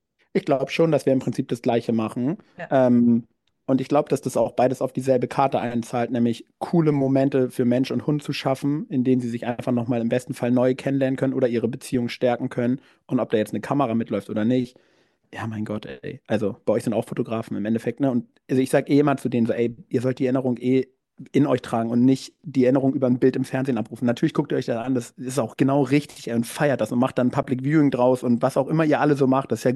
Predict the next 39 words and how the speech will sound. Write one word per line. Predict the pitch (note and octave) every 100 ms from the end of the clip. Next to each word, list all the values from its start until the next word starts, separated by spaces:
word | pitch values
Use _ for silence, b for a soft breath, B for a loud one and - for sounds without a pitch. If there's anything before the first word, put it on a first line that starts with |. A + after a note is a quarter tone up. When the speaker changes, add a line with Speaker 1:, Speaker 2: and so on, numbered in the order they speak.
| C3+
Speaker 2:
Mhm. | E3 G3 B2+
Speaker 1:
großartig, | A#2+
wenn | C3
ich | A#2+
das | C3
verfolge. | B2+ - B2+ A#2+ B B B B B B -
Aber | A2+ G#2+
das, | B2 -
was | A2+ B2
wirklich | B2+ A2+ -
zählt, | - C3 G#2 b b -
das | G#2 -
hast | -
du | A#2+
doch | A2
danach | G2 G2+ G2 A#2 -
wo | - A2+
ganz | G#2+ A2 -
anders | G#2 G#2 -
als | A2 A2+
auf | A2+
dem | -
Foto | - A#2 G#2+
oder | F#2+ F2+
auf | A2
dem | G#2 A2+
Video. | B2 C3 - - _ _ -
Speaker 2:
Mhm. | F#3 F3 F#3 _ B B B B B -
Speaker 1:
Und | F#3+
Speaker 2:
Und |
Speaker 1:
deswegen | A2 A#2+
glaub | A2+
Speaker 2:
was | A#2
Speaker 1:
ich |
auch | A2 A#2+
genau | A2+ G#2
dasselbe. | G2+ F#2+ G2 A2 _ _ _ _ G3
Speaker 2:
Ja, | F#3+ E3+
also | - F3